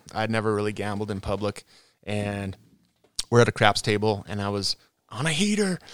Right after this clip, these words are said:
<laughs> uh, which I joked with Ethan was maybe I was up two hundred bucks, which isn't shit, but, um, I felt good, and suddenly I had to go to the bathroom,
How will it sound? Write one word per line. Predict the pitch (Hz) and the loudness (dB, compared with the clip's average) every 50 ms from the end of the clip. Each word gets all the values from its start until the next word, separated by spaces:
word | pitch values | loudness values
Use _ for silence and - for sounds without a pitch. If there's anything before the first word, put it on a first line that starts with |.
| 170 - | -10 -8
<laughs> | - 135 - - - - - - - - | -6 -4 -2 0 6 8 8 8 8 8
uh, | - - 147 147 143 143 139 - - - - - 143 143 - | 8 8 8 10 10 10 8 8 6 4 2 4 6 6 6
which | 147 139 - - - 160 | 8 8 6 6 4 6
I | 147 147 - 131 - | 6 6 6 6 6
joked | 151 147 147 - - | 6 6 6 6 4
with | 147 147 | 2 2
Ethan | 143 143 135 143 143 | 2 2 2 2 0
was | 131 120 120 | 0 2 2
maybe | 131 131 127 131 127 135 127 | 4 4 4 4 4 4 4
I | 120 120 | 4 4
was | 120 123 | 4 4
up | 120 - | 2 2
two | - - 135 120 | 0 0 0 2
hundred | 123 117 110 95 | 2 2 0 0
bucks, | 104 101 95 101 - - | -2 -4 -4 -4 -6 -4
which | 117 104 107 117 | -2 -2 -2 0
isn't | 107 110 104 - | 0 0 0 2
shit, | - - 123 107 - - - | 2 2 4 2 2 0 -2
but, | - 104 - - - | -6 -6 -4 -4 -4
um, | 117 107 101 104 104 101 - - - _ _ _ - | -2 -2 0 0 -2 -4 -8 -12 -20 _ _ _ -8
I | - | -2
felt | 113 - 160 147 - | 4 6 6 6 6
good, | - 151 139 135 135 123 - _ _ _ _ _ - | 4 4 4 4 2 0 -4 _ _ _ _ _ -8
and | 127 123 120 113 110 110 110 107 | -4 -2 -2 0 0 0 -2 -2
suddenly | - - 113 110 113 110 117 117 110 | 0 0 0 0 0 0 0 0 0
I | 110 | 0
had | 107 113 110 | -2 -2 -4
to | 117 | -4
go | 110 120 | -2 -4
to | 117 | -2
the | 123 | 0
bathroom, | 123 151 170 180 - 170 123 104 | 2 2 2 2 2 -2 -4 -4